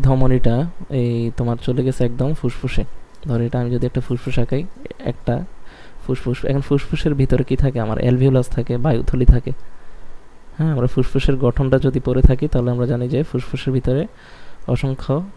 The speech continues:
বায়ুথলি বা অ্যালভিওলাস থাকে। এই বায়ুথলিতে আমরা প্র-, প্রশ্বাসের মাধ্যমে যখন আমরা আর কি বায়ু, এ, নিই, গ্রহণ করি, হ্যাঁ, প্রশ্বাসের মাধ্যমে যখন আমরা বায়ুটা নিই তখন এই বায়ুর মাধ্যমে কি আসে? এই অ্যালভিওলাসের মধ্যে আমার তখন কি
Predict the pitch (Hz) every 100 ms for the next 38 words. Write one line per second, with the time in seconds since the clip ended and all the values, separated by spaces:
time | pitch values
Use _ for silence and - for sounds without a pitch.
0 | - 135 131 117 113 127 127 143 120 117
1 | 123 120 117 - 117 - - - - -
2 | - - 143 143 139 156 - 151 139 120
3 | 123 120 123 - 123 143 - 135 127 -
4 | 143 131 117 110 107 113 131 127 123 131
5 | 131 - 117 - - - - 123 123 131
6 | 135 - - 127 120 113 117 - 131 135
7 | 113 120 120 131 127 107 - 170 165 -
8 | 123 - 131 143 123 113 139 117 170 -
9 | - - - 131 135 127 127 123 123 127
10 | 135 147 143 123 131 127 127 123 139 131
11 | 127 131 139 135 135 - - 127 - 127
12 | 123 139 139 - 127 127 123 123 123 135
13 | 135